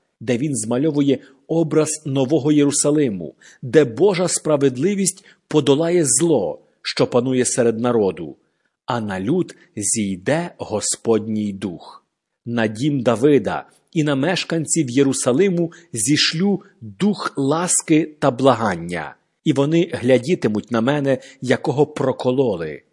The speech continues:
і голоситимуть по ньому, як по синові одинакові, і будуть гірко плакати по ньому, як плачуть по первородному».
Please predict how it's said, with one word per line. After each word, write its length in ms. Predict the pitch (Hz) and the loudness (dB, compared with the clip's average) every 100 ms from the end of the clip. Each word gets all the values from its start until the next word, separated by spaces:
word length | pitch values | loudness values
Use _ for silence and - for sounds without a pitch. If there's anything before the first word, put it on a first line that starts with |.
| - | -2
і 80 | 151 | -2
голоситимуть 1040 | 104 127 113 - 170 165 139 139 - - | 0 -2 0 2 2 2 0 -2 -4 -4
по 120 | 127 | -2
ньому, 520 | 120 156 117 85 73 _ - | 0 0 -2 -4 -12 _ -4
як 320 | 110 - - | -4 -4 -6
по 100 | 117 | -6
синові 540 | - 143 135 123 120 - - - | -2 0 2 2 0 -2 -14 -4
одинакові, 880 | 127 127 110 - 131 127 87 78 - _ - | 0 2 0 -4 -4 -4 -4 -12 -16 _ -2
і 100 | 170 | -2
будуть 400 | 117 233 202 139 | 0 -2 -2 -4
гірко 460 | 98 233 - 170 | -2 -4 0 -2
плакати 580 | - 139 214 190 147 143 | -2 -2 -2 0 -2 -2
по 180 | 135 131 | 0 0
ньому, 460 | 120 104 92 82 - _ | 2 0 -2 -8 -14 _
як 400 | 113 117 110 - | -6 -4 -4 -8
плачуть 540 | 127 147 160 151 139 - _ _ | -6 -4 -2 -4 -6 -10 _ _
по 180 | - 143 | -6 -6
первородному». 1160 | - - 123 113 117 113 98 78 90 87 80 | -6 -2 -2 2 4 4 2 0 -8 -8 -10